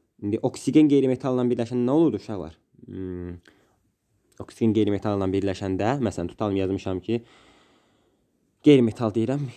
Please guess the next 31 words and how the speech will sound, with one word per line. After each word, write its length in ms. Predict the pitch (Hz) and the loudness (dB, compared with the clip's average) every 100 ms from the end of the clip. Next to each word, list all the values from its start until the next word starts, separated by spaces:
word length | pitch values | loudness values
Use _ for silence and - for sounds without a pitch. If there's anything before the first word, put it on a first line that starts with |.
| - | -16
metal 240 | 117 107 92 | -16 -12 -12
yazıram. 280 | 87 92 101 | -12 -8 -4
Məsələn, 240 | 117 113 | -2 0
yazıram 280 | 107 110 135 127 | 0 2 0 0
S 80 | - | 0
O 60 | 110 | -2
iki. 200 | 98 98 87 - | -2 -8 -12 -12
Oksigen 520 | - - 113 117 104 | -10 -4 0 2 4
mənfi 320 | 110 110 - | 2 0 -4
iki, 140 | 139 - | -10 -6
kükürt 200 | - 127 | -4 -2
müsbət 360 | 117 - 98 - | -2 -4 -10 -10
dörd. 100 | - | -2
Gördünüz, 260 | 107 139 - | 0 0 0
kükürt 180 | 147 139 | 0 0
həz-, 140 | - | -2
oksigen 320 | 120 - 143 | -4 0 2
nə 80 | 147 165 | 4 4
idi 100 | 135 | 2
qeyri-metalla 480 | 120 98 101 92 90 | 2 0 -4 -6 -6
birləşəndə? 360 | 87 90 85 92 | -8 -8 -8 -4
Mənfi 260 | 107 101 98 | -4 -4 -10
iki. 140 | 82 - _ - | -14 -16 _ -6
Amma 160 | 110 | 0
o 100 | 131 127 | 2 2
flor 240 | 131 131 | 2 4
iki 80 | 180 | 2
istisnadır. 640 | 180 160 165 143 87 90 95 | 2 2 2 2 0 -6 -8
Bax, 140 | 104 | -6
bunu 160 | 131 139 | -2 0
mə-, 180 | 127 | -2